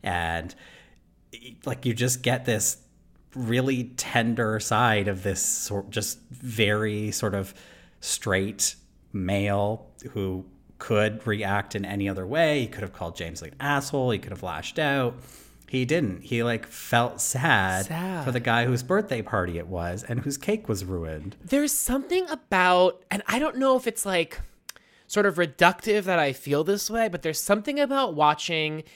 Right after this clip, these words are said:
Speaker 2: a s-, cis straight man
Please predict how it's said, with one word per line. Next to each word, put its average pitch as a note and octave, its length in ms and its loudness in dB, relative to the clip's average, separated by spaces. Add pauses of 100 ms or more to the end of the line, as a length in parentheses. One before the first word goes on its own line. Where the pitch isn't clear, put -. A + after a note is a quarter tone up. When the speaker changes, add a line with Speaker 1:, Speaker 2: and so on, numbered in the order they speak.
(220)
Speaker 2:
a B2+ 200 0
s-, - 240 -8
cis - 480 2
straight E3+ 560 -2
man C3+ 600 -2